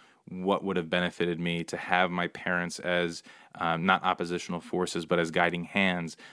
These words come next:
then perhaps I wouldn't have needed such an intervention. Perhaps it wouldn't have gotten so bad. And again, I have to, you know, qualify this all by saying I'm not blaming parents because parenting is not easy and it's difficult. And I'm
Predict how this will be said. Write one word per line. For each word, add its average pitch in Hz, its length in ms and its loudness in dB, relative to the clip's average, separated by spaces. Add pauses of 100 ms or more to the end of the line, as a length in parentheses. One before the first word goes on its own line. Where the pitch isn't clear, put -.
then 95 160 0
perhaps 90 420 0
I 90 40 0
wouldn't 90 240 -2
have 82 100 -6
needed 95 300 0
such 85 220 -2
an 85 60 -2
intervention. 82 460 -4
Perhaps 92 320 2
it 87 40 -6
wouldn't 90 180 -2
have 82 100 -6
gotten 80 280 -4
so 80 180 -6
bad. 82 340 -6 (380)
And 95 100 2
again, 104 320 6
I 95 60 2
have 98 180 0
to, 95 100 2
you 92 220 2
know, 85 340 -2
qualify 92 500 4
this 90 180 -2
all 87 80 2
by 90 120 0
saying 92 280 -2
I'm 92 120 -2
not 92 240 -2
blaming 95 420 0
parents 82 380 -2
because 85 300 -4
parenting 85 460 -2
is 85 80 -2
not 85 180 0
easy 82 380 -4 (240)
and 85 100 -2
it's - 160 -2
difficult. 82 600 4
And 87 120 0
I'm 85 240 4